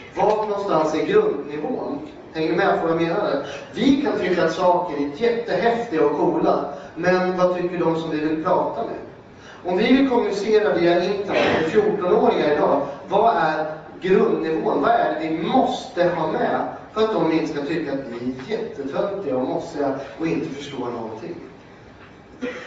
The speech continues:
Det som är spännande med de här bilderna också, det är ju den här bilden, tycker jag. Eller hur? I Sverige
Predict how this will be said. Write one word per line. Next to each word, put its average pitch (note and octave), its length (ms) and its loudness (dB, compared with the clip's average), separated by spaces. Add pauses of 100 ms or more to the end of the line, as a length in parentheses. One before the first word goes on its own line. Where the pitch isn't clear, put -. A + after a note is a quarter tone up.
(340)
Det A3 160 4
som A3+ 120 2
är A#3+ 240 2
spännande A#3+ 540 2
med F3 220 2 (120)
de F#3 180 2
här F#3 240 4
bilderna D#3+ 360 4
också, D3 360 0 (580)
det G3 100 2
är F#3 100 6
ju D#3 340 2
den C#3+ 180 0
här C3 260 4
bilden, B2+ 360 -4
tycker C3+ 260 -10
jag. C3+ 320 -8
Eller D3 120 4
hur? C#3+ 320 0 (920)
I G#3+ 80 -4
Sverige G3 680 2